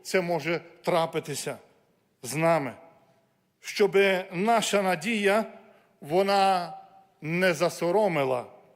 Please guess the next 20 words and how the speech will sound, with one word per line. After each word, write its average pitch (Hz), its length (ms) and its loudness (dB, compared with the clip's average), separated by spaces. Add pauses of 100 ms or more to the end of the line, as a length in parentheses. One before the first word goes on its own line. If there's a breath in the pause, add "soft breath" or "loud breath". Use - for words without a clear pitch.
(1000)
Бо 185 240 4
любов 208 440 2
Божа 185 540 0 (420 loud breath)
вилилася 208 880 2
в 202 60 -2
наші 202 340 0
серця 190 420 0
Святим 180 480 -4
Духом, 165 340 -4
даним 160 380 -4
нам. 147 240 -4 (1000)
Любов 175 460 -4
Божа. 143 440 -6 (1080)
Згадайте, 196 580 -2
що - 280 -2
говорив 156 480 -2
брат 135 280 -2
молодий 131 420 -6
переді 139 340 -10
мною. 135 340 -8